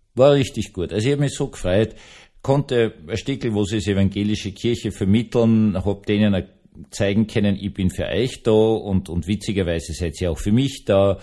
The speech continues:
und für eure Kirchen, indem ihr mir von eurem Fachwissen ein paar Tipps gibt. Und das finde ich schon mal total cool. Dann habe ich mich in besonderer Weise gefreut über einen Liebesbrief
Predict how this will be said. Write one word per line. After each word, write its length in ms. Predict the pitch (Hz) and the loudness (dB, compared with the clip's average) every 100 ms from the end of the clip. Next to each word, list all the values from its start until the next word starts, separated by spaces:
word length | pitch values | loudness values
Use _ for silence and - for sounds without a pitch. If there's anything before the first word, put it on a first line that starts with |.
| - - - | -12 -20 -4
und 180 | 101 | -2
für 120 | - 82 | 0 -2
eure 240 | 85 87 | -2 -4
Kirchen, 460 | - 131 120 - 107 | -2 0 0 0 -2
indem 280 | 92 95 | 0 0
ihr 100 | 92 | 0
mir 200 | 90 90 82 | 0 -2 -2
von 180 | 85 | -6
eurem 220 | 76 85 87 | -4 -2 -2
Fachwissen 580 | 107 101 101 107 - | -2 -4 -4 -6 -2
ein 160 | 104 101 | 0 0
paar 240 | 117 113 | -2 -4
Tipps 300 | - 135 - | -4 -8 -8
gibt. 240 | - - - | -12 -12 -10
Und 60 | |
das 120 | 147 143 | -10 -8
finde 220 | 160 151 | -6 -4
ich 60 | |
schon 160 | 117 110 | 0 2
mal 100 | 101 | 2
total 420 | 95 - 76 73 - | -2 -4 -4 -4 -2
cool. 240 | 143 233 247 _ _ _ | 0 0 -2 _ _ _
Dann 240 | - 82 85 | -2 0 2
habe 160 | 90 | 2
ich 100 | 92 | 2
mich 140 | 98 95 | 0 2
in 120 | 101 | 2
besonderer 440 | 87 104 123 95 | 2 0 2 0
Weise 300 | 69 67 - | 0 -4 -6
gefreut 560 | - 95 85 85 123 - | -6 -4 0 0 0 -2
über 440 | 107 101 95 92 92 | -2 0 2 4 4
einen 500 | 90 82 - 92 78 | 2 0 -2 -2 -2
Liebesbrief 640 | 107 156 147 - 104 | -2 -2 -4 -2 -2